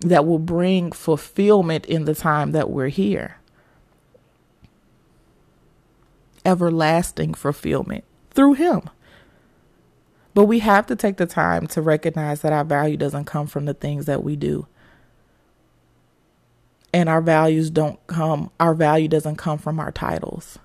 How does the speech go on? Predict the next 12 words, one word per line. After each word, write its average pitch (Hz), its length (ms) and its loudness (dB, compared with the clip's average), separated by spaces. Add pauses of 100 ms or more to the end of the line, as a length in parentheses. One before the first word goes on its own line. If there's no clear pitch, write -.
(1400)
You're 220 200 6
valued 165 460 2
just 160 260 0
by 165 180 0
being 165 500 -2
a 165 160 -4
creation 160 560 -2
of 165 100 -4
the 175 100 -2
Lord. 185 420 -4 (720)
You're 214 180 4
valued 170 640 2